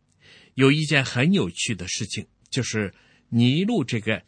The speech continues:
戏剧性的转变，是大约发生在保罗第一次对尼禄的上诉的时候。你还记得当保罗被送到该撒利亚，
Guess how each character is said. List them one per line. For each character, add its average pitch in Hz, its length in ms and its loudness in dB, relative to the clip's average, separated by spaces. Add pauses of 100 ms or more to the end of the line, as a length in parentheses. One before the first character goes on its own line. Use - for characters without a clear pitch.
(320)
戏 202 380 0
剧 117 240 -4
性 113 280 -2
的 95 120 -6
转 - 300 -12
变， 127 180 -4 (720)
是 156 220 0
大 160 400 0
约 165 260 2
发 156 260 -2
生 147 220 -2
在 117 320 -4 (580)
保 104 160 2
罗 127 220 2
第 160 260 -2
一 214 120 -2
次 202 260 -2
对 110 420 0
尼 110 300 -2
禄 170 200 -2
的 95 280 -6 (420)
上 143 380 0
诉 - 280 -4
的 92 120 -8
时 92 200 -10
候。 - 220 -8 (1300)
你 165 100 6
还 208 140 6
记 208 180 2
得 127 300 2
当 160 400 2
保 98 240 -2
罗 110 400 0
被 123 220 4
送 113 340 -2
到 95 240 -2
该 143 220 0
撒 143 200 -2
利 123 180 -4
亚， 110 200 -2